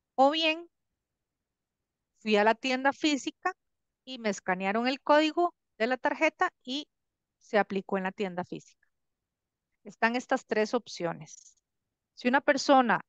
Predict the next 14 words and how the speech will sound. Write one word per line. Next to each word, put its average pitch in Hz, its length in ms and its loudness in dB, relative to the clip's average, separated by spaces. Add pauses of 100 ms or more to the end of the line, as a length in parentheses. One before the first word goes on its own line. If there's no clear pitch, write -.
(180)
compra 240 420 4
una 208 180 0
tarjeta 226 460 -2
de 226 100 4
regalo 202 440 2
y 233 160 -2
no 254 380 4
se - 180 -2
utiliza, 202 640 -2 (120)
queda 220 320 2
sin 247 460 -2
utilizar 202 680 -4 (160)
aquí. - 360 -14 (1000)
¿Ok? 220 400 -12